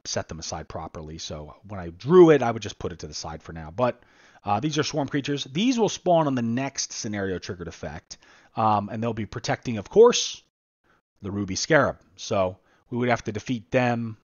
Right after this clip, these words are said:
uh, a couple of these guys to get the Ruby Scarab, uh, on the next scenario triggered effect. Uh, so anyway, we did our, our monster spawn here. The Revol-, <laughs> looks like James decided to haunt himself.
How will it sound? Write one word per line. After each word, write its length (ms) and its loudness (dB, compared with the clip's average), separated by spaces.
uh, 240 -6
a 80 -12
couple 300 -4
of 80 -6
these 200 -10
guys 360 -4
to 200 -8
get 180 -10
the 60 -12
Ruby 220 -12
Scarab, 460 -12
uh, 280 -8
on 140 -12
the 80 -10
next 260 -10
scenario 320 -10
triggered 280 -16
effect. 440 -20
Uh, 260 2
so 380 4
anyway, 220 0
we 120 -2
did 160 8
our, 200 4
our 120 0
monster 360 0
spawn 320 0
here. 280 0
The 80 -8
Revol-, 460 -2
<laughs> 120 -20
looks 140 -8
like 100 -4
James 300 -2
decided 380 -2
to 40 -4
haunt 240 -10
himself. 500 -10